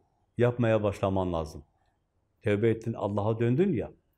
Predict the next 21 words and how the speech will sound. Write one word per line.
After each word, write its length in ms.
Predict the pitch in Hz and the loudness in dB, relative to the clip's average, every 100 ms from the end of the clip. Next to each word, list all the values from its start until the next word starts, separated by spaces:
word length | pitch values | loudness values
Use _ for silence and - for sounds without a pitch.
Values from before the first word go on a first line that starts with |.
| _ _ _ _ _ _ _ _ - | _ _ _ _ _ _ _ _ 0
Rabbinin 520 | 127 143 135 156 165 123 | 2 4 6 4 4 -2
bütün 240 | 127 175 | 2 2
isimlerini 800 | 131 - 117 113 113 120 143 156 | 0 -2 2 2 2 2 0 -4
bilmen 540 | 107 117 120 139 131 95 | -2 0 4 4 2 -2
lazım, 360 | 87 85 80 _ _ _ _ _ _ | -4 -8 -16 _ _ _ _ _ _
öğrenmen 560 | 110 113 113 117 135 123 | 0 4 4 4 4 2
lazım 460 | 117 107 139 151 - _ _ _ - | 2 0 -4 -6 -18 _ _ _ -4
ve 120 | 107 | -2
bunlara 300 | 110 113 147 | 0 0 0
iman 380 | 156 110 120 117 | -2 -2 0 0
etmen 380 | 107 131 117 92 | -2 0 0 -2
lazım. 320 | 78 76 - _ _ _ _ _ _ _ _ _ _ _ _ _ 107 | -8 -14 -20 _ _ _ _ _ _ _ _ _ _ _ _ _ 2
Rabbini 420 | 117 120 160 147 | 4 6 6 4
bütün 300 | 123 165 143 | 2 2 2
isimleriyle 800 | 107 - 120 120 151 135 87 - _ _ - | -2 0 2 4 4 2 -2 -8 _ _ 0
kabul 300 | 117 131 131 | 2 4 4
edip 400 | 127 190 180 - _ _ _ | 4 2 -2 -16 _ _ _
buna 260 | 107 127 185 | 0 2 2
şehadet 560 | - 123 110 123 156 113 | 0 -2 2 2 2 0
etmen 400 | - 98 92 87 | -4 -4 -4 -4
lazım. 340 | 85 85 | -6 -8